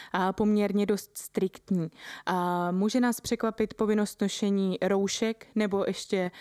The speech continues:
a, více respirátorů na palubě letadla po celou dobu letu, kromě konzumace nápojů. Může nás překvapit i to, že se musíme prokázat nebo k naší letence dohrát, a, certifikát o očkování nebo o tom, že jsme otestovaní.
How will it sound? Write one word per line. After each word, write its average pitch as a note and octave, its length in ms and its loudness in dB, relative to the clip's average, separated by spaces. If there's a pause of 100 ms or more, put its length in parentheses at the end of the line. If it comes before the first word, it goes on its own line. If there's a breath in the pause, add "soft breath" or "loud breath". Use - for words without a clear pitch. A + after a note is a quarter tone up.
(240 loud breath)
a, F3 340 2
více F3+ 500 -4
respirátorů G3+ 1080 0
na A3 160 2
palubě G3+ 400 0
letadla G3 340 0
po G3+ 120 -2
celou G3+ 300 0
dobu F#3+ 300 0
letu, F#3+ 360 0
kromě G3 420 0
konzumace F3+ 600 -2
nápojů. A#3 580 0 (440 loud breath)
Může A3 240 2
nás A#3+ 200 2
překvapit A3+ 540 -2
i A3 80 0
to, A3 140 2
že G#3+ 100 -2
se - 120 0
musíme G#3+ 380 0
prokázat G#3 680 0
nebo G3 200 0
k - 80 -6
naší G3 360 -2
letence F#3+ 640 0 (340 loud breath)
dohrát, F#3+ 500 0
a, F3 300 0
certifikát F#3+ 760 -2
o F#3 100 2
očkování A3 920 0
nebo F#3+ 300 0
o F#3 100 0
tom, F3+ 200 0
že F3+ 100 -4
jsme F3 220 -4
otestovaní. F3 720 -4